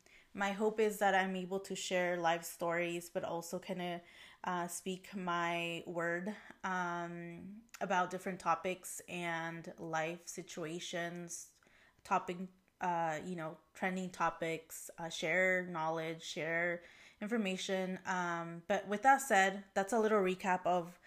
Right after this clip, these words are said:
the idea behind Basically Thirty Podcast. I want to go into a little bit more in detail about who I am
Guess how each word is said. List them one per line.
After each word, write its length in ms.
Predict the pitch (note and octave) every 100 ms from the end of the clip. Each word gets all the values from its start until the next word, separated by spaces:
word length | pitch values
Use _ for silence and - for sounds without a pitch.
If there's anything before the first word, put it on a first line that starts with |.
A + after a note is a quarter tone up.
| - - - _ _ _
the 300 | G3+ F#3+ F#3
idea 360 | F#3+ F#3+ F#3+ G3
behind 600 | F#3+ G3 - F3+ F3 F3+
Basically 520 | F3+ F3+ F#3 F3 F3
Thirty 360 | E3+ D#3 E3 E3
Podcast. 840 | - D#3+ D#3+ - - G#3+ - - - - -
I 320 | F#3+ G3 F#3+
want 340 | G3 G3+ G#3 A#3 -
to 180 | C4+ C4+
go 260 | G#3+ G#3+ G3
into 560 | G3+ G3 - G#3 F#3+ F3
a 40 |
little 200 | F#3+ F#3
bit 160 | G#3 F#3
more 180 | F#3
in 140 | F#3 F#3
detail 400 | F3 - F#3+ F3+
about 400 | F3 F3+ E3+ D#3+
who 100 | G3
I 140 | F#3+ F#3+
am 480 | F3+ E3+ E3+ F#3